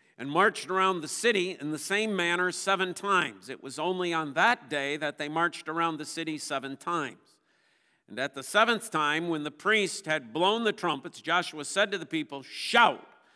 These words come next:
for the Lord has given you the city. And the city and all that is within it shall be devoted to the Lord for destruction.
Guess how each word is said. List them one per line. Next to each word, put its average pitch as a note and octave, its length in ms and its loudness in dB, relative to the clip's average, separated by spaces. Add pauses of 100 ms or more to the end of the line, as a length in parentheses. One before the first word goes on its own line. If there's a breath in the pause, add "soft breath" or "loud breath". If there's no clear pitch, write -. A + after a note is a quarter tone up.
(340 soft breath)
for - 80 -20
the A2+ 100 -8
Lord G3 380 4
has E3+ 300 0
given F3 320 0
you E3+ 100 2
the C#3+ 100 -6
city. D3 400 -6 (800)
And A#2+ 140 -12
the B2+ 80 -8
city F3 500 0
and C#3 140 -4
all G3 340 6
that F#3 160 0
is F3 240 -4
within E3+ 300 2
it D3+ 160 -2
shall D3+ 200 -4
be D#3 140 -4
devoted D#3 540 0
to D#3+ 60 -10
the E3 120 -4
Lord E3+ 380 0
for D3+ 100 -10
destruction. D3 720 -8